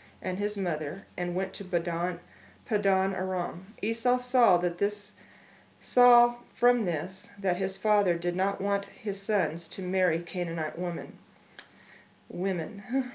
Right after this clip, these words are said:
<laughs> Esau already had two wives, but he went to Abraham's son Ishmael and married another woman, Mahalath, the daughter of Ishmael.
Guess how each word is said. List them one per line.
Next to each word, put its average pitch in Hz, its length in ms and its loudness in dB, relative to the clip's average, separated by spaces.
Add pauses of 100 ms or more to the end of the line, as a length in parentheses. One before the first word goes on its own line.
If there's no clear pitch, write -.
<laughs> - 100 -16
Esau 240 320 2
already 214 580 6
had 180 220 0
two 196 200 -2
wives, 185 560 0 (340)
but 202 120 -2
he 220 140 0
went 214 340 0
to 214 240 0
Abraham's 208 520 -2
son 180 400 -2
Ishmael 175 500 -2
and 180 180 -4
married 185 400 0
another 208 380 2
woman, 151 420 -6 (520)
Mahalath, 202 880 0 (300)
the 185 120 -2
daughter 190 360 4
of 165 260 -2
Ishmael. 165 600 -4